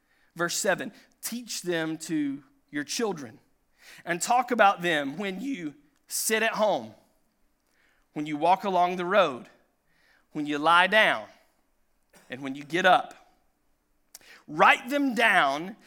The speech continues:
and tie them to your hands as a sign. Tie them on your forehead to remind you,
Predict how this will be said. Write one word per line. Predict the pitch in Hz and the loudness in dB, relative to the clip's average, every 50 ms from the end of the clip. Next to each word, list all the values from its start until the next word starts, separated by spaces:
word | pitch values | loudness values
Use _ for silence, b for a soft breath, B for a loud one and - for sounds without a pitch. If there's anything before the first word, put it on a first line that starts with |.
| B B B B | B B B B
and | 185 190 185 170 | -4 -4 -2 -4
tie | - - - - 269 285 277 262 247 | -4 -4 -2 0 0 2 2 2 0
them | 202 175 160 151 147 147 156 160 180 180 - | 0 -2 -4 -4 -2 -4 -4 -6 -8 -10 -12
to | - - 208 | -14 -14 -12
your | 196 180 175 | -10 -10 -8
hands | 165 - - - - - 180 151 135 135 139 156 165 - - - B B B B B B | -8 -8 -8 -6 -6 -6 -6 -6 -6 -8 -8 -12 -12 -14 -16 -16 B B B B B B
as | 156 170 175 170 | 2 2 2 2
a | 208 | 0
sign. | 208 - - - 247 240 196 147 117 107 107 107 - _ _ _ B B B B B B | 0 0 0 0 -2 -2 -4 -4 -4 -6 -10 -16 -20 _ _ _ B B B B B B
Tie | - - - 226 226 247 269 285 | -4 -2 2 4 4 6 6 4
them | 285 277 285 285 285 285 302 | 4 2 2 2 2 2 0
on | 254 226 220 226 220 | 0 0 0 0 0
your | 214 202 202 | -2 -2 -4
forehead | - - - 285 277 285 277 202 180 175 156 156 156 160 170 - - - | -4 -4 -4 -2 0 2 0 0 0 0 0 0 0 0 -4 -8 -14 -16
to | - - 208 196 185 185 196 - | -14 -12 -10 -10 -10 -12 -14 -12
remind | 180 175 196 220 233 262 262 269 262 233 185 | -10 -8 -8 -6 -4 -4 -4 -4 -4 -4 -6
you, | 202 208 208 | -8 -8 -10